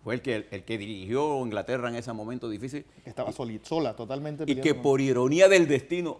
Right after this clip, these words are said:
Speaker 1: o por sabiduría del pueblo inglés, cuando se acaba la guerra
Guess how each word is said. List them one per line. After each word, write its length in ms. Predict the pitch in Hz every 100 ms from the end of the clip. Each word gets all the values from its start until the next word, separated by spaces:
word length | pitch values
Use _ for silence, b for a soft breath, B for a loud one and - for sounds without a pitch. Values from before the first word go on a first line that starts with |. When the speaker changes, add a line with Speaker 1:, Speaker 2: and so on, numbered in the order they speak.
| -
Speaker 1:
o 260 | 165 160
por 400 | 160 127 110 95 -
sabiduría 560 | - 123 120 123 135 180
del 140 | 165
pueblo 300 | 120 156 156
inglés, 300 | 147 135 139 -
cuando 340 | 104 104 98
se 100 | 92
acaba 300 | 92 175 190
la 120 | 165
guerra 340 | 175 165 147